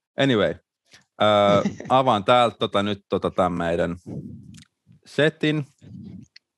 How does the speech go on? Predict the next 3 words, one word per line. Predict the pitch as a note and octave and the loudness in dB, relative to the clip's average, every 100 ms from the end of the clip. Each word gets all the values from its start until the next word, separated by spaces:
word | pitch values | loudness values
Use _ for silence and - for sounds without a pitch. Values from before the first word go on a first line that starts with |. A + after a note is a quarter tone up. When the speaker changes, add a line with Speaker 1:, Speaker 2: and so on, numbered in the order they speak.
| _ _ _ _ _ _ _ _ _ _ _ _ G#2 | _ _ _ _ _ _ _ _ _ _ _ _ -6
Speaker 1:
Näin. | G#2+ A#2 A#2+ A2 - - | -2 0 -2 -4 -10 -6
Näkyykö | G2+ A#2 A#2+ - | -2 2 0 0
sulle, | A2 G2+ | 0 0